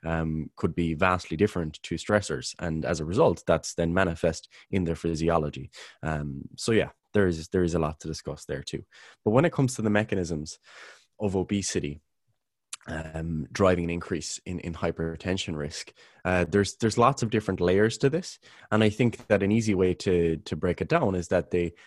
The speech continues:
they all fundamentally kind of convene on a couple of different things. Um, so basically, you, you tend to see, like, an increase in the activation of the renin-angiotensin-aldosterone system.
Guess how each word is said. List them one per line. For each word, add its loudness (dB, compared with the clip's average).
they 6
all 6
fundamentally 2
kind 0
of -2
convene 2
on 2
a -8
couple 0
of 4
different 0
things. -2
Um, -2
so 2
basically, 0
you, -4
you -2
tend 2
to -6
see, 0
like, 0
an 0
increase -2
in -4
the 0
activation -2
of -10
the 0
renin-angiotensin-aldosterone 0
system. 0